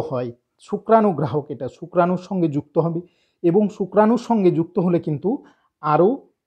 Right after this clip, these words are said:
বেশ কয়েকটি উৎসেচক নির্গত হয়, যেমন হচ্ছে জোনালাইসিন, অ্যাক্রোসিন, ঠিক আছে, নিউরামিনিডেজ, এই ধরনের উৎসেচকগুলো, উৎসেচকগুলো ক্ষরিত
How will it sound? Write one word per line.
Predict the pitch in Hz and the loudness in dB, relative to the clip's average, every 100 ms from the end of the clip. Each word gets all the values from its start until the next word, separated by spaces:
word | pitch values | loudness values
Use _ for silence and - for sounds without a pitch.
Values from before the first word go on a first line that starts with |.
| 143 | -6
বেশ | 135 185 - | -2 -2 -2
কয়েকটি | 170 151 - 185 147 | -2 -2 -4 -12 -10
উৎসেচক | 156 - 160 185 185 | -8 -6 -6 -2 0
নির্গত | 180 165 156 135 | 4 4 2 0
হয়, | 135 123 | -2 -2
যেমন | 151 170 170 | 0 0 -2
হচ্ছে | - 151 135 | -4 -6 -4
জোনালাইসিন, | 147 156 156 156 160 165 165 - _ | 0 4 4 4 -2 -8 -8 -14 _
অ্যাক্রোসিন, | 160 - 160 151 156 156 156 _ _ _ _ _ 220 | -12 -6 -6 -4 -4 -4 -6 _ _ _ _ _ 0
ঠিক | 262 | 2
আছে, | 262 175 - - _ _ | 2 -2 -4 -10 _ _
নিউরামিনিডেজ, | 160 170 180 180 170 165 160 160 - - 214 | 2 6 6 6 4 2 0 -2 -6 -6 -6
এই | |
ধরনের | 175 208 214 214 214 | -4 -2 -2 -4 -6
উৎসেচকগুলো, | 147 - 165 139 160 147 165 240 | -12 -6 -6 -4 -4 -4 -6 -10
উৎসেচকগুলো | 156 - 165 156 156 175 | -8 -6 -4 -2 2 2
ক্ষরিত | - 262 220 | 2 0 2